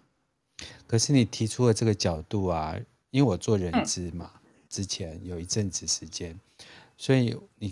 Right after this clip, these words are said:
Speaker 1: 在跟我讲人的事件的时候啊，
Speaker 2: 嗯。
Speaker 1: 还有那种组织系统的奖励的时候，我的敏感度就会很高。
Speaker 2: 嗯。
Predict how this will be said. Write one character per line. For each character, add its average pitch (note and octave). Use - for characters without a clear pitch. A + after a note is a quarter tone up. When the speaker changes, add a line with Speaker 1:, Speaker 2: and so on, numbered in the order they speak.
Speaker 1:
在 B2+
跟 B2+
我 A#2
讲 F2
人 D#2+
的 F#2
事 G2
件 F#2
的 E2+
时 -
候 -
啊， G2+
Speaker 2:
嗯。 -
Speaker 1:
还 -
有 F2
那 F2+
种 D#2+
组 E2+
织 G#2
系 G#2
统 F2
的 E2+
奖 E2
励 F2+
的 E2
时 -
候， D#2+
我 G2
的 G2
敏 G#2
感 G2
度 F#2+
就 F#2
会 F#2
很 F2
高。 D#2
Speaker 2:
嗯。 G3